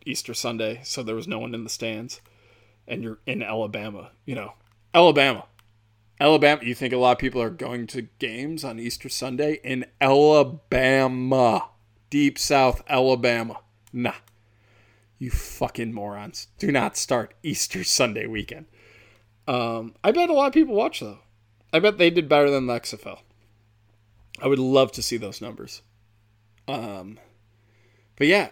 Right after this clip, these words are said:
every, every play is fun 'cause it, every play matters. You're like, "Yo, if you get a pick or if you throw a sixty-yard touchdown, that, you might be a backup in the N F L."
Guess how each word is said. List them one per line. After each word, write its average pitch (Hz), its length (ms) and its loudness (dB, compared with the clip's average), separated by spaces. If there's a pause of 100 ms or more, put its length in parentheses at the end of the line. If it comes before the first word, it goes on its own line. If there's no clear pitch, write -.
every, 185 320 6 (180)
every 190 220 4
play 202 280 4
is 147 140 2
fun 185 300 -2 (160)
'cause - 380 -2 (220)
it, - 180 -6 (280)
every 214 300 2
play 208 240 2
matters. 156 540 -6
You're 127 100 -12
like, 147 160 -6
"Yo, 214 220 0
if 160 160 -6
you 220 60 -2
get 226 120 6
a 196 40 6
pick - 540 4 (380)
or - 60 0
if - 140 0
you 202 80 2
throw 220 200 2
a 185 40 4
sixty-yard 185 760 -2
touchdown, 131 560 -6 (2000)
that, - 240 -10
you 185 120 0
might 208 160 0
be 190 100 10
a 170 60 8
backup 175 340 2
in 151 100 -2
the 147 60 0
N 139 80 0
F 139 100 -6
L." 170 280 -4